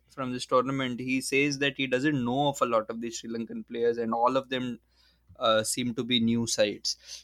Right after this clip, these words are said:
So I think England were caught unawares, and England have also now shown a weakness when it comes to chasing. So didn't they lose to Pakistan chasing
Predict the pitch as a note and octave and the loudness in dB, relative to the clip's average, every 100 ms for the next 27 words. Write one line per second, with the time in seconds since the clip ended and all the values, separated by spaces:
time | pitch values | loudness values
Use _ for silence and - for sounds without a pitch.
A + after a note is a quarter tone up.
0 | _ - - B2 A#2+ A#2 A2+ - _ _ | _ -12 -4 0 2 2 0 -6 _ _
1 | _ _ _ _ _ D3 D3 A#3+ F#3+ F3+ | _ _ _ _ _ 4 6 8 8 10
2 | G3+ G3 G3 F3 C#3+ D3 D#3 C#3 D3 D#3+ | 6 8 6 8 10 10 10 8 8 8
3 | E3+ E3+ D3+ D#3+ F#3 F#3 D3+ D3 F3 E3+ | 10 8 8 8 8 10 10 6 4 4
4 | D#3 _ _ - C#3+ C3+ E3 F3+ - D#3 | 2 _ _ -8 6 8 10 8 6 6
5 | D3+ D#3 C3 B2+ - D3 C#3+ C#3+ - - | 6 6 4 2 0 -2 -2 -2 -6 -2
6 | C3 B2+ - B2+ B2+ - B2+ A2+ A2+ A2+ | 0 0 0 -2 -2 -4 -2 2 2 2
7 | G#2+ - A#2+ A#2 C#3 D#3 D#3+ D#3 C#3 D#3 | -2 0 0 2 4 6 6 6 6 4
8 | - D#3 B2+ B2+ D3 D#3+ D3 C#3 C3 C3 | 2 2 2 2 -4 -4 -2 0 0 0
9 | D#3+ | -8